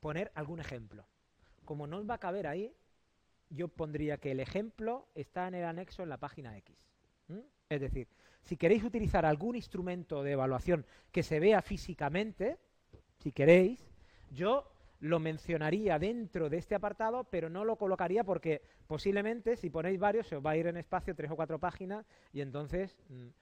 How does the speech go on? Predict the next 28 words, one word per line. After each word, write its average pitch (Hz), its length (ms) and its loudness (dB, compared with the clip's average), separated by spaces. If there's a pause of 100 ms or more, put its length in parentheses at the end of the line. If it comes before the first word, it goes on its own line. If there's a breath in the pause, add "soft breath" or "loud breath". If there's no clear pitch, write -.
(200 soft breath)
no 156 160 0
va 160 60 6
a 143 40 4
ser 135 200 -4
pertinente. 110 600 -10 (280 soft breath)
Por 151 120 -2
lo 151 140 2
que 147 300 4
lo 151 240 2
dejaría, 196 640 4 (680 soft breath)
lo 160 180 2
incluiría 170 680 2
en 160 120 -2
el 151 100 2
apartado 175 720 2
de 143 180 -2
anexo 135 460 -4 (100)
y 147 100 -6
así 185 320 -2 (460 soft breath)
de 143 120 -6
alguna 160 220 0
forma 180 440 -4 (100)
también 147 380 0
lo, 127 420 -2
lo 131 160 -4
dejáis 139 300 -4
contemplado. 107 580 -10 (1400)
¿Vale? 220 280 -2